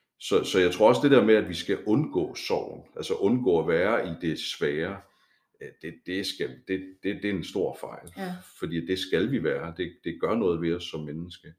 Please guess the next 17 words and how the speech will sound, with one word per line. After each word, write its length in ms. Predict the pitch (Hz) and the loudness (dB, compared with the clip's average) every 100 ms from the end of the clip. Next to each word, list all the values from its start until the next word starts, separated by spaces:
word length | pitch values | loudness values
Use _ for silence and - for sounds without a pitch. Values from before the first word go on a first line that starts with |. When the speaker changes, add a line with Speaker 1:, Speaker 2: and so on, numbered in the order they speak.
| _ | _
Speaker 2:
Ja. 40 | 120 | 0
Speaker 1:
Ikke 220 | 127 120 | 4 4
at 60 | |
det 60 | 90 | 2
er 40 | 82 | -2
svære, 380 | 87 85 107 101 - - _ 82 | 2 2 2 0 -8 -20 _ -6
at 100 | 82 | -4
vi 80 | |
skal 160 | 80 87 | -4 0
opsøge 520 | 90 - - 80 71 | 0 -2 -4 -6 -4
det, 80 | 71 | -6
og 160 | 57 - | -6 -8
det 120 | 78 | -8
skal 160 | - | -6
være 140 | 73 78 | -4 -2
dårligt, 360 | 82 95 113 87 | -2 0 -4 -6
men, 220 | 85 78 | -8 -8